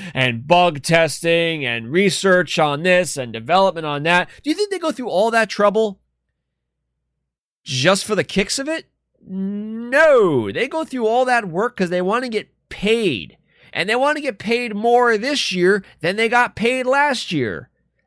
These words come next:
That's how this shit works. And if you don't like that,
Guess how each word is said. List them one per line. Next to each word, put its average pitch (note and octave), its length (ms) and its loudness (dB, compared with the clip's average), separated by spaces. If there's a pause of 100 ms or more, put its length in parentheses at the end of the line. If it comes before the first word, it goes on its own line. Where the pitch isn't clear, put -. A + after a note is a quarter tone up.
(600)
That's A3 460 -2
how C4+ 180 0
this C#4 180 -2
shit C4+ 280 -4
works. - 640 -4 (1400)
And F3+ 140 -2
if D#3+ 80 0
you F3+ 60 2
don't B3+ 240 2
like C4+ 420 0
that, F#2 320 -2